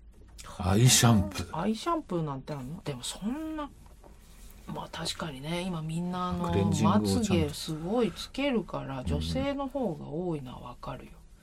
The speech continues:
Speaker 2: 化粧しちゃうしね。
Speaker 1: なんか、
Speaker 2: うん。
Speaker 1: 尾上なんとかさんっていう、ほら、
Speaker 2: うん。
Speaker 1: グランメゾン東京の、
Speaker 2: うん。
Speaker 1: あの、ライバル店の
Speaker 2: ああ。
Speaker 1: 尾上、
Speaker 2: なんとか屋で
Speaker 1: うん。
Speaker 2: の人ね。
Speaker 1: 違う。
Speaker 2: え？
Speaker 1: じゃない方。
Speaker 2: じゃない方？
Speaker 1: うん。
Speaker 2: あ、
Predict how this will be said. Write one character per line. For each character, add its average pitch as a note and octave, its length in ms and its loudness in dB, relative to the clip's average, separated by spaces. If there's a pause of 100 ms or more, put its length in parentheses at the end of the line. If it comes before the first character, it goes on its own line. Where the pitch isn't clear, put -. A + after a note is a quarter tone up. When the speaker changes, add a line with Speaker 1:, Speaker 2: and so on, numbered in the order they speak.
(320)
Speaker 2:
化 - 80 -12
粧 - 240 -12
し - 120 -14
ち - 120 -14
ゃ - 80 -14
う - 60 -16
し - 140 -12
ね。 G#3+ 180 -6 (720)
Speaker 1:
な G#2+ 100 2
ん G2 100 2
か、 E2+ 320 -2 (240)
Speaker 2:
う G#3 60 -8
ん。 G#2+ 260 4
Speaker 1:
尾 B2 60 8
上 C3 320 8
な B2 100 6
ん B2 60 4
と A2+ 120 -4
か - 120 -2
さ - 140 -4
ん D#2 40 -2
っ - 40 -4
て - 200 -8
い D#2 40 -2
う、 D#2 80 -4
ほ E2+ 120 -2
ら、 D2+ 160 -6 (200)
Speaker 2:
う - 20 -8
ん。 C#3 140 -10 (120)
Speaker 1:
グ G2+ 100 4
ラ A2+ 100 6
ン A#2 40 4
メ A#2+ 100 6
ゾ A#2+ 140 2
ン A2+ 120 2
東 A2 180 4
京 D2 220 0 (480)
の、 E2+ 200 -2 (180)
Speaker 2:
う F#3+ 40 0
ん。 E3 160 0 (100)
Speaker 1:
あ F2 160 0
の、 E2 120 0
ラ G#2 140 6
イ A2+ 40 4
バ A#2+ 140 4
ル B2 60 2
店 D#2+ 300 0
の D2 160 -2
Speaker 2:
あ B3 560 12
あ。 - 120 -20 (640)
Speaker 1:
尾 G3+ 40 2
上、 F#3+ 60 6
Speaker 2:
な G3 80 6
ん G#3 80 6
と G3+ 80 8
か F3+ 140 6
屋 C#3 180 4
で B2+ 140 -2
Speaker 1:
う - 120 2
ん。 G#2+ 40 6 (220)
Speaker 2:
の E2+ 60 2
人 - 220 -8
ね。 G#3+ 180 -4 (100)
Speaker 1:
違 A#2 60 8
う。 F2 100 2 (220)
Speaker 2:
え？ G3 80 -4
Speaker 1:
じ - 80 2
ゃ G2+ 60 6
な A#2 100 8
い F#2+ 60 4
方。 - 40 -2
Speaker 2:
じ F3 40 0
ゃ - 20 0
な E3 140 0
い D#3 40 -4
方？ - 180 -8
Speaker 1:
う - 80 0
ん。 D#2 200 4
Speaker 2:
あ、 G#3 140 2